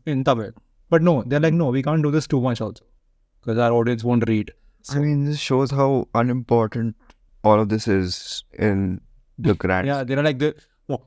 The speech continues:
Speaker 1: why do we, why do you care about people who are talking, man? Wait for the next action scene.
Speaker 2: <laughs> Wait. But yeah, that's the vibe of this.
Speaker 1: Com-, utterly, like, and utterly, like, B S. Like, next level nonsense. There is, like,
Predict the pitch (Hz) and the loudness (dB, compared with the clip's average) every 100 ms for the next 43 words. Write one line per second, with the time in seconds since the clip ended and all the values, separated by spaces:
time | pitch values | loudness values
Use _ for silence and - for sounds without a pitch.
0 | 151 147 160 160 143 123 135 156 180 156 | 2 2 4 0 -2 0 0 2 0 0
1 | 147 143 135 139 120 135 131 117 110 113 | 0 0 -2 -2 0 2 2 2 -2 -2
2 | 110 104 110 135 160 147 131 131 120 - | -4 -4 -2 -2 0 0 0 -2 -2 -2
3 | 123 113 127 110 - - 117 104 - - | -4 -2 -4 -4 -6 -6 -6 -8 -14 -20
4 | - 113 127 - - - 160 - - 156 | -4 0 2 0 -6 -8 -8 -10 -14 -14
5 | _ _ _ _ - _ _ _ _ _ | _ _ _ _ -20 _ _ _ _ _
6 | _ _ _ - - - - - - _ | _ _ _ -6 -6 -8 -12 -12 -16 _
7 | 117 110 - 110 98 82 - - - - | -2 -2 0 0 2 0 -2 -6 -8 -8
8 | - - - _ _ _ - - - - | -10 -16 -18 _ _ _ -20 -20 -20 -20
9 | _ _ - 131 120 143 120 - 147 151 | _ _ -2 -2 0 0 0 2 2 2
10 | 151 143 123 123 110 - _ _ - 117 | 0 0 0 -2 -6 -12 _ _ -8 -8
11 | 117 131 113 120 120 120 117 107 - 113 | -4 -2 2 2 2 2 0 -4 -8 -6
12 | 113 104 - _ _ _ _ 117 - - | -4 -4 -6 _ _ _ _ -14 -14 -14
13 | - 123 139 - - 127 117 123 117 110 | -2 2 2 0 -6 -2 2 2 0 -2
14 | 104 117 123 117 139 285 | -4 -2 0 2 0 -2